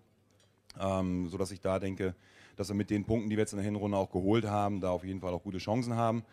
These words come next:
Es ist natürlich ärgerlich, dass wir jetzt so eine, ja, kleine Negativserie haben, aber wir haben von den letzten, ja, neun Spielen jetzt sieben auswärts gehabt, nur zwei zu Hause gegen zwei, äh, gute Gegner.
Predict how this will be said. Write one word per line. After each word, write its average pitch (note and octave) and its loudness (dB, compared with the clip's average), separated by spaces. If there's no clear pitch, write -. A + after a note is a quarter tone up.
Es G2 -8
ist F#2 -4
natürlich F#2+ -4
ärgerlich, G#2 0
dass G2+ -6
wir G2+ -2
jetzt G2 -2
so G2+ -4
eine, F#2+ 0
ja, F#2 -4
kleine G2+ 0
Negativserie A#2 2
haben, A#2 2
aber G#2+ 2
wir G#2+ 2
haben G#2 0
von G#2 -4
den G2+ -2
letzten, G2+ -4
ja, G2+ -2
neun G2+ 0
Spielen A2 -2
jetzt G2+ -4
sieben A2 -2
auswärts A2 0
gehabt, G#2+ 0
nur G2+ -4
zwei G2 0
zu G#2+ -2
Hause G#2+ 2
gegen G2+ -4
zwei, G2 -2
äh, G2 -2
gute G2+ -4
Gegner. G#2 -4